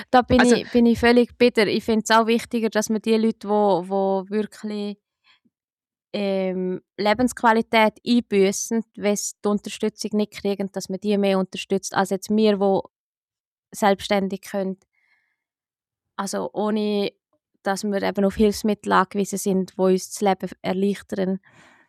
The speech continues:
Speaker 1: äh, können unser Leben bestreiten. Und gleichzeitig eben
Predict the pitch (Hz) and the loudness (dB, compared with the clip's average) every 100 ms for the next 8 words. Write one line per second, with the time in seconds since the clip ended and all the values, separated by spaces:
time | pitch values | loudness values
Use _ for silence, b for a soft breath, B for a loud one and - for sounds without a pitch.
0 | b b _ _ - 196 185 190 185 202 | b b _ _ 0 2 2 0 -2 0
1 | 185 185 185 185 196 185 190 185 - 226 | 0 0 -4 -6 -2 -2 -4 -8 -2 0
2 | 220 - 185 - 208 208 240 233 262 240 | 0 0 -2 -2 -4 0 0 0 -2 -2
3 | 233 - 226 190 | -4 0 0 0